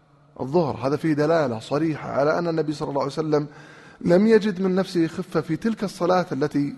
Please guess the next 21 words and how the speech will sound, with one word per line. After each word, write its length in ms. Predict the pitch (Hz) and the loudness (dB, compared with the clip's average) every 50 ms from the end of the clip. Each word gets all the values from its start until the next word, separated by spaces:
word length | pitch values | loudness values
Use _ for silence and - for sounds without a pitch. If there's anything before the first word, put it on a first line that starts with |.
| - | -8
كان 180 | - 160 156 151 | -2 0 2 2
يقول: 280 | 147 139 - 151 147 | 2 2 2 2 0
"أصلى 380 | - - 135 - 151 135 127 123 | 0 0 -4 -2 -2 0 2 2
الناس، 320 | 123 123 123 120 120 120 | 2 2 2 0 -2 -4
أصلى 320 | - - - 120 117 117 120 | -6 -10 -6 -6 -4 -2 -2
الناس، 280 | 120 120 120 120 120 | -2 0 -2 -2 -4
أصلى 200 | - - 117 117 | -6 -8 -8 -8
الناس"، 300 | 113 110 104 110 - - | -6 -8 -8 -10 -8 -6
لا، 140 | 135 139 120 - - - - - - - - - - - | -4 -4 -4 -4 -10 -20 -20 -20 -20 -20 -20 -20 -12 -4
وإنما 500 | - 156 160 156 151 143 156 175 185 185 - - - - - - | 0 0 2 2 2 2 2 0 0 -2 -6 -16 -20 -20 -16 -12
في 60 | 147 | -10
صلاة 260 | 143 - 156 175 165 - | -6 -4 -2 -2 -2 -2
الظهر 320 | 131 117 131 160 143 120 - - - - - - - - _ _ _ _ _ _ _ _ _ _ _ _ _ _ _ _ _ | -4 -4 -2 -2 -2 -4 -6 -10 -20 -20 -20 -20 -20 -20 _ _ _ _ _ _ _ _ _ _ _ _ _ _ _ _ _
في 120 | - - 139 | -8 -2 2
يوم 340 | 143 151 151 147 156 165 - | 2 4 4 4 2 0 0
آخر. 380 | 170 175 147 - - - - - - - - - - - - - - - _ _ _ _ - - | 0 0 0 -2 -6 -12 -16 -18 -20 -20 -20 -20 -20 -20 -20 -20 -20 -20 _ _ _ _ -14 -4
قالت: 360 | - - - 147 135 135 - 135 | 0 4 6 6 6 6 4 8
"وأبو 340 | 139 127 135 135 127 131 | 8 10 10 10 8 6
بكر 320 | 120 135 139 - - 139 127 | 6 4 2 2 2 0 0
يصلي 880 | 127 120 113 110 110 117 - 151 143 139 131 127 131 127 127 120 117 | 0 0 0 -2 -2 -2 0 0 2 2 2 2 2 2 2 0 0
بالناس، 1000 | 107 117 131 123 120 120 127 127 135 139 147 151 156 160 160 - - - - - | 0 -2 -2 -2 -2 0 0 2 2 2 2 2 0 -2 -2 -4 -8 -12 -14 -16